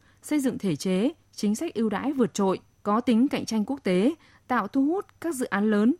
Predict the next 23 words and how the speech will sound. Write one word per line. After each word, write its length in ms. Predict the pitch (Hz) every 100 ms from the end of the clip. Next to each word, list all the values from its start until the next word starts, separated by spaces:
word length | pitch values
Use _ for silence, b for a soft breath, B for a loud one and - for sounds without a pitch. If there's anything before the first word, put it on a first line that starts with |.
| _
trọng 220 | - 220 196
điểm 220 | 214 147
quốc 180 | - 277
gia, 320 | 226 226 214 -
dự 140 | - 175
án 220 | 151 180
công 160 | 254 220
nghệ 100 | -
cao, 280 | 208 214 185 b b b -
các 120 | 330
nhà 160 | 320 220
đầu 180 | 196
tư 160 | 185 269
chiến 200 | - 240
lược, 300 | 311 247 - b b -
các 160 | 339
tập 160 | 262 -
đoàn 280 | 196 208 190
đa 120 | 254
quốc 200 | 285 339
gia 300 | - 262 254 -
đầu 200 | 190 175
tư, 280 | - 226